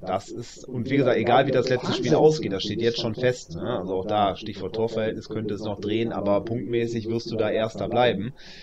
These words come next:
Speaker 1: Das ist enorm, aber halt auch irgendwo bitter, ne? Dass man's ganz einfach da auch, äh, ja, verdattelt hat. Es hätten ja ein, zwei Siege mehr hätten ja gereicht und du wärst wahrscheinlich safe Dritter gewesen.
Speaker 2: Ah, locker.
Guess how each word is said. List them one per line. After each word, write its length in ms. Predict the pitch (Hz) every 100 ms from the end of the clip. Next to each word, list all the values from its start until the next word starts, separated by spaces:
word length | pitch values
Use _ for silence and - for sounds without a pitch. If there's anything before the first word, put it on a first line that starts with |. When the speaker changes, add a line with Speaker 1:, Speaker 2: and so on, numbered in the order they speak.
| -
Speaker 1:
Das 240 | - 156 143
ist 160 | 139
enorm, 480 | 117 127 131 123 143
aber 240 | - 107
halt 180 | 110 117
auch 120 | 98
irgendwo 280 | 117 120 107
bitter, 320 | 107 - 101
ne? 160 | 80 95
Dass 180 | 101 101
man's 220 | 101 95
ganz 180 | 101 104
einfach 360 | 98 104 104
da 240 | 101 104 101
auch, 440 | 98 98 - 95
äh, 220 | 98 92
ja, 180 | 110 120
verdattelt 540 | - 104 127 175 131 92
hat. 140 | 90
Es 80 | 117
hätten 180 | 117 113
ja 120 | 95
ein, 260 | 87 117
zwei 240 | 113 113 101
Siege 240 | 113 107
mehr 200 | 92 95
hätten 200 | 113 117
ja 100 | 107
gereicht 380 | 92 92 123 160
und 60 | 101
du 100 | 85
wärst 240 | 101 113
wahrscheinlich 400 | 107 98 95 92
safe 220 | 101 101 98
Dritter 300 | 98 147 165
gewesen. 260 | 95 80 85
Speaker 2:
Ah, 40 |
locker. 400 | 127 175 - 131